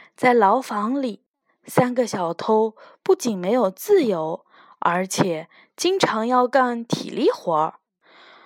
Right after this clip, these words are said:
“啊，我多想在广阔的原野上美美地睡上一整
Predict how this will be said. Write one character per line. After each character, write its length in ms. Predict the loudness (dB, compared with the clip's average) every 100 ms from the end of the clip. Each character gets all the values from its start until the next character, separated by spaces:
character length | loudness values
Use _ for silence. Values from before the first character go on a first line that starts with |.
| _ _
“啊， 680 | 2 4 0 -6 -14 -18 _
我 160 | 4 6
多 240 | 6 6
想 300 | 2 -4 -2
在 180 | -4 0
广 340 | 2 0 -2
阔 240 | -2 2 2
的 140 | 2
原 280 | -2 -2 -2
野 200 | 0 0
上 320 | 0 0 -4 _ -18 -18 -8
美 280 | 0 2 2
美 220 | 0 0
地 120 | -2 -4
睡 300 | 2 2 4
上 240 | 0 -2 -6
一 180 | -6
整 160 | -2